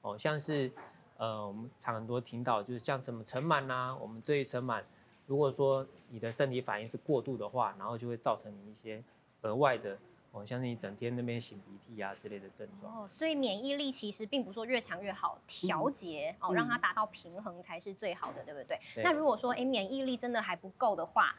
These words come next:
Speaker 2: 哎，可能身体会有哪一些警报出现？相信很多人应该都蛮头痛，都有这样的感觉吼。
Speaker 1: 对，因为其实免疫力啊，它其实比较难用数字量化，它也不是说白血球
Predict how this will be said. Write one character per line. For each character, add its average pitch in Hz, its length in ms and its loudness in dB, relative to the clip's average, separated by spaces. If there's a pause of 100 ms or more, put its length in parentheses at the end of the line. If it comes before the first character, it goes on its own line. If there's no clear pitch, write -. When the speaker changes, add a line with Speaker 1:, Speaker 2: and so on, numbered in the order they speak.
(220)
Speaker 2:
哎， 131 160 -10
可 208 80 0
能 190 140 -2
身 330 280 4
体 247 180 2
会 240 160 8
有 202 120 8
哪 208 180 2
一 226 100 0
些 220 200 -2
警 208 300 -4
报 214 220 6
出 208 260 -4
现？ 196 280 0
相 254 220 4
信 262 180 6
很 190 160 2
多 220 140 2
人 202 120 2
应 202 80 -4
该 208 180 4
都 233 120 2
蛮 202 180 2
头 185 180 -2
痛， 202 180 2
都 226 100 2
有 190 140 2
这 220 100 0
样 185 120 0
的 160 100 -6
感 139 200 -6
觉 - 200 -12
吼。 180 260 -8 (140)
Speaker 1:
对， 107 80 -20 (160)
因 190 80 4
为 208 80 6
其 160 160 2
实 147 120 0
免 131 200 4
疫 151 60 0
力 156 180 4
啊， 120 200 4
它 156 140 6
其 127 180 -4
实 113 220 -6 (300)
比 127 80 4
较 185 140 8
难 143 200 6
用 147 220 4
数 147 180 0
字 139 160 0
量 123 220 6
化， 113 160 4
它 170 120 8
也 151 60 10
不 127 100 -4
是 143 120 2
说 135 200 6
白 120 200 4
血 117 140 0
球 101 260 -4